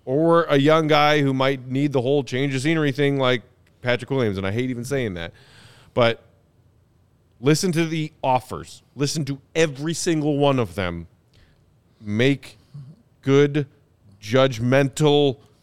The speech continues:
decisions based on what you think this roster can be with certain pieces still here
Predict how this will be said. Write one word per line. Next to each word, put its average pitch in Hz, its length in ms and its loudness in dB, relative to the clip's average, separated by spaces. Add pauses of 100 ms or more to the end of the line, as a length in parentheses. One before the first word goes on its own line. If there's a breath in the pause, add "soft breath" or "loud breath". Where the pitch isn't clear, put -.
decisions 135 680 0
based 139 400 0
on 131 300 2 (340)
what 135 200 0
you 160 180 2
think 156 260 0
this 143 200 0
roster 143 380 2
can 160 300 0
be 160 300 4 (440 soft breath)
with 143 260 2
certain 208 340 0
pieces 185 380 -2
still 202 200 2
here 127 340 -2